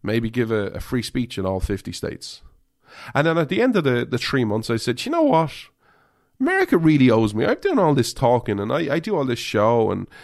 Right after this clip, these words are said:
I, I do all this voluntary work and America really owes me. You know what? Screw America's immigration laws. I'm gonna stay illegally." Well, I do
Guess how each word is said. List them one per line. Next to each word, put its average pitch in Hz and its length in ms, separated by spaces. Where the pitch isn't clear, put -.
I, 135 240
I - 20
do 190 240
all 202 140
this 147 140
voluntary 127 480
work 110 300
and 104 220
America 233 440
really 135 300
owes 110 280
me. 87 180
You 214 100
know 226 100
what? 214 260
Screw - 340
America's 113 460
immigration 104 500
laws. 101 160
I'm 117 80
gonna 113 140
stay 104 240
illegally." 95 400
Well, 240 200
I 240 100
do 190 460